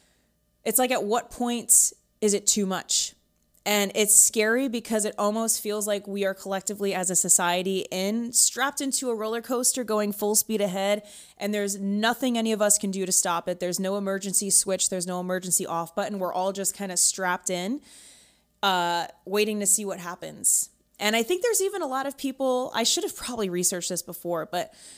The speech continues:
there's a lot of people who have been involved in creating these technologies or have used them, and they're actually pushing for them to be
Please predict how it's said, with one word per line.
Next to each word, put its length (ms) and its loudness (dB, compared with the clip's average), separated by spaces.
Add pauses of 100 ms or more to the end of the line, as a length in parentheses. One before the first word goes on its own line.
(220)
there's 160 4
a 60 0
lot 260 -4
of 80 -6
people 460 -4
who 580 -2 (680)
have 400 0
been 140 4
involved 520 0
in 180 -2
creating 460 -2
these 180 -2
technologies 760 -4
or 220 -6
have 160 -6
used 280 -2
them, 200 -2
and 140 -4
they're 260 -4
actually 420 -4
pushing 460 -4
for 160 -6
them 300 -4
to 240 0
be 520 -4